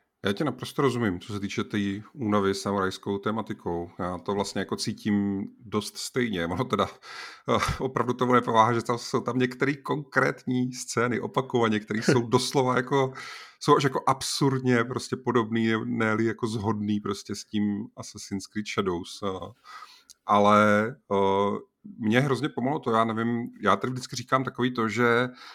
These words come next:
Speaker 1: já mám prostě ze všeho nejradši, mám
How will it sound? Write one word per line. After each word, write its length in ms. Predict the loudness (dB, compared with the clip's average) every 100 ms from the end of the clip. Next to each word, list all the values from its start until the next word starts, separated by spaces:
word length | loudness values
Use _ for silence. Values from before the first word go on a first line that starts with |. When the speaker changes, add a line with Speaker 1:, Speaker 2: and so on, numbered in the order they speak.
| -20 -20 _ _ _ _ 4
Speaker 1:
já 60 | 6
mám 100 | 6
prostě 220 | 2 0
ze 100 | 0
všeho 340 | 2 2 2
nejradši, 1120 | 2 4 4 2 0 0 2 0 0 -4 -6 -2
mám 560 | 2 2 4 0 -2